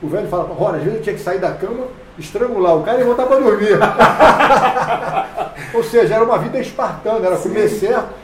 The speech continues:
Speaker 1: pra tá sempre pronto, pra brigar com qualquer um, a qualquer hora, em qualquer lugar.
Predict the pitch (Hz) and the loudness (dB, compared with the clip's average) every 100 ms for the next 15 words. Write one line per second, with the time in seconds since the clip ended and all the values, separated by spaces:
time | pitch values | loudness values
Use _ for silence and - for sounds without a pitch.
0 | - 247 254 233 - 277 320 320 - 208 | -4 -2 0 -2 -2 0 0 0 -2 0
1 | 233 240 - 175 233 233 220 214 233 233 | 0 0 -2 -2 -2 -2 -6 -4 -2 -2
2 | 262 254 226 214 254 254 254 320 180 180 | -4 -4 -4 -2 -2 -2 -2 -4 -2 -4
3 | 160 | -6